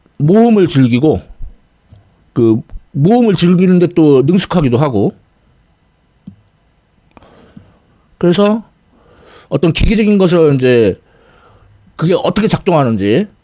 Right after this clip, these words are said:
예, 그런 거 이제 이해하는 거, 뭐 그런 사람이고, 아이에스에프피는 한마디로 말해서 컴포저,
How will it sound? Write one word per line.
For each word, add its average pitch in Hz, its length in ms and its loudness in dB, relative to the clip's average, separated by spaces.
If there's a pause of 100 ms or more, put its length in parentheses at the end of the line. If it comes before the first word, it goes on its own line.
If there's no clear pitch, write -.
(120)
예, 82 140 -10
그런 160 220 -2
거 139 340 2
이제 110 140 0
이해하는 147 500 0
거, 95 220 -2 (240)
뭐 107 140 -6
그런 151 500 0
사람이고, 113 560 -2 (3000)
아이에스에프피는 196 960 0 (760)
한마디로 254 480 0
말해서 170 420 0 (1040)
컴포저, 254 640 -2